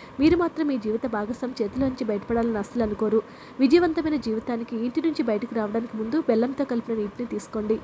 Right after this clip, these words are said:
వృషభ రాశి వారు. వృషభ రాశి జాతకులకు సంకల్ప బలం లేకపోవటం వల్ల మీరు భావోద్వేగం మరియు మానసిక ఉద్వేగానికి గురవుతారు.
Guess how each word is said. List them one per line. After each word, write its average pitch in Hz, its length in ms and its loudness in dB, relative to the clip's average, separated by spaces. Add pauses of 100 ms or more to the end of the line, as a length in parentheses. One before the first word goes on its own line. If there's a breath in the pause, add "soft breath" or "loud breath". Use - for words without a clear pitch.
(540 loud breath)
వృషభ 269 260 2
రాశి 214 260 -2
వారు. 214 440 0 (1300 loud breath)
వృషభ 294 260 2
రాశి 359 200 4
జాతకులకు 226 600 0
సంకల్ప 294 480 0
బలం 285 220 0
లేకపోవటం 233 480 -4
వల్ల 226 140 2
మీరు 226 180 2
భావోద్వేగం 220 560 0
మరియు 233 180 0
మానసిక 202 380 -2
ఉద్వేగానికి 240 600 0
గురవుతారు. 208 460 2